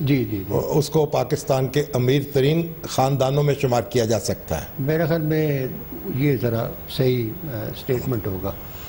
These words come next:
Speaker 2: तो मियां साहब, आप ये बताएं कि जब अल्लाह ताला ने आपको इतना कुछ दिया, तो मुझे पाकिस्तानी होने के तौर पर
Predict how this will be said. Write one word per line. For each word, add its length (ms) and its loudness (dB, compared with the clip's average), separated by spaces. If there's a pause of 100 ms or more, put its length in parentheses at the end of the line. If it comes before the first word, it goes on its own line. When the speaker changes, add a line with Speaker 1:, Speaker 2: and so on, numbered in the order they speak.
(300)
Speaker 2:
तो 80 2
मियां 320 0
साहब, 220 0
आप 120 2
ये 100 4
बताएं 360 0 (840)
कि 260 4
जब 200 0
अल्लाह 180 2
ताला 240 2
ने 120 0
आपको 300 0
इतना 220 -2
कुछ 360 -4
दिया, 240 2 (160)
तो 80 2
मुझे 280 4
पाकिस्तानी 640 0
होने 220 2
के 120 2
तौर 200 0
पर 240 -2